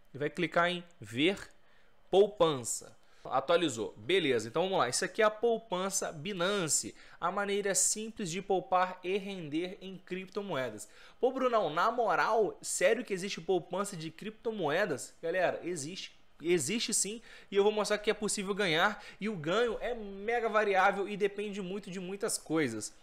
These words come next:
beleza? Aqui tem algumas moedas normais, né? É, Bitcoin, aqui o Tether em dólar, né? Moeda Inc. Tem outras aqui também, né? O Cake aqui do Pancake, a S X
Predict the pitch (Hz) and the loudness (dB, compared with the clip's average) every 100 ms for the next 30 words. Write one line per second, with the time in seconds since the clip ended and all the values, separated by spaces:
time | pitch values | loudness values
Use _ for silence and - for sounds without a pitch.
0 | - - - 131 185 135 110 - - - | -20 -16 -2 4 6 4 0 -8 -20 -20
1 | - - - - - 262 262 214 208 180 | -20 -12 4 4 4 0 0 0 0 0
2 | 170 143 170 208 170 127 147 131 127 160 | 2 4 4 4 2 0 0 0 4 4
3 | 190 143 139 170 196 - - - 123 127 | 4 0 0 -2 -2 -12 -20 -10 0 4
4 | 123 156 - - 135 143 170 170 156 139 | 4 0 -8 -6 0 4 4 6 4 4
5 | 123 117 98 - - - - 120 - 135 | 2 0 -6 -10 -20 -12 2 2 2 -2
6 | 131 123 123 131 139 - 120 143 156 143 | 2 2 2 2 0 0 2 6 6 4
7 | 139 113 117 113 120 151 160 139 127 131 | 0 -4 -4 2 4 6 6 6 4 0
8 | 147 131 131 151 156 127 147 170 156 135 | -2 0 0 2 0 0 -4 -2 -4 -6
9 | 120 104 - - 196 202 196 185 185 196 | -6 -8 -10 -10 -2 2 2 0 -2 -4
10 | 190 151 135 127 131 123 110 110 123 123 | -4 -2 0 0 2 4 4 4 2 -2
11 | - 143 156 151 120 156 127 117 127 117 | 0 0 0 -2 -2 -2 0 -2 -4 -6
12 | 127 131 160 147 - 117 - - - 120 | -2 0 2 0 -4 -14 -14 -20 -6 2
13 | 147 156 139 - - 135 175 165 143 120 | 2 2 -2 -4 -2 -2 -2 -2 -2 -4
14 | 104 - | -6 -8